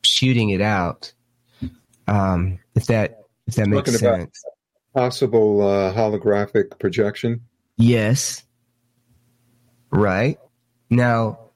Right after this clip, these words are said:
Speaker 1: uh, let's go back and, th-, and, and think what, about what you just said. Let's put, let's put your theory to the test.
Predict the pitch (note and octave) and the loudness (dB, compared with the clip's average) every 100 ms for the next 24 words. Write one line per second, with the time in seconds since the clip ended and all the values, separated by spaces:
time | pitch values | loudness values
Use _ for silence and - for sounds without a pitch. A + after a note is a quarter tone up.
0 | _ _ _ _ _ _ - - C#3 C#3+ | _ _ _ _ _ _ -10 -4 2 2
1 | D3 G3 F3 G#3+ F3+ D3+ C#3 - D3 C#3+ | 2 0 2 0 0 0 0 0 2 2
2 | B2+ B2+ - E3+ E3+ B2 C#3 A#2 B2+ C3 | 2 0 2 -2 -2 0 2 2 2 0
3 | A2+ C3+ B2+ D3 E3+ D#3+ F#3 - G#3 A3+ | 0 0 0 2 2 2 0 0 0 0
4 | G2 B2 C#3 - D#3 C3 C#3+ C#3+ E3 - | 0 0 0 -2 -2 0 0 0 -2 0
5 | C#3 B2 - D#3+ F#3 F3+ - C#3 B2+ D3 | 0 0 -2 0 2 2 2 0 2 0
6 | - G3 B3+ - - - - | 0 0 0 -2 -6 -8 -12